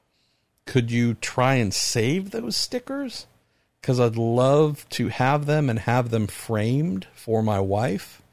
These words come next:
And I had a couple of photographer friends send me some nice photos of the car, either on pit lane or on track, where her sticker is, is readily shown. And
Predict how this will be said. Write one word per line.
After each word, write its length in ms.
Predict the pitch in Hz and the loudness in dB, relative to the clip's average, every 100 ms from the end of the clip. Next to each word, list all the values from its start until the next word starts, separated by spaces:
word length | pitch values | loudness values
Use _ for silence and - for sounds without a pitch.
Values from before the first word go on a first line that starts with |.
| _ _ _ _ - | _ _ _ _ -4
And 440 | 113 113 113 107 | 0 2 2 2
I 140 | 95 110 | 2 2
had 140 | 113 | 2
a 60 | 110 | 2
couple 280 | 120 117 | -2 0
of 60 | 107 | -2
photographer 540 | 95 113 120 123 123 | 0 2 2 2 -2
friends 400 | 117 123 120 117 | -2 0 2 2
send 300 | - 117 113 | 0 2 2
me 140 | 117 113 | 2 0
some 180 | - 107 | 0 0
nice 280 | 107 107 | 0 0
photos 600 | - 110 110 113 110 110 - - _ - | -2 2 2 4 2 0 -8 -18 _ -8
of 120 | 104 | -4
the 80 | 104 | -4
car, 420 | - 107 110 110 | 2 4 6 4
either 200 | 107 104 | 4 2
on 120 | 104 | -2
pit 200 | - - | -2 -2
lane 220 | 101 104 | 0 0
or 100 | 101 | 0
on 160 | 104 101 | 0 -2
track, 420 | - 101 101 - | -2 0 0 -2
where 420 | 98 104 104 107 - _ _ _ _ - | 0 2 2 0 -4 _ _ _ _ -6
her 100 | 107 | -4
sticker 720 | - - - 104 107 110 113 | -2 -4 -2 0 0 2 2
is, 280 | 104 95 - | 2 0 -4
is 480 | 104 101 98 98 - | -4 -2 -4 -8 -4
readily 320 | 110 113 107 | 0 0 0
shown. 540 | 101 - 131 120 110 117 _ _ _ _ | 0 0 2 4 2 -2 _ _ _ _
And 460 | 113 120 123 127 123 | -2 0 2 0 -2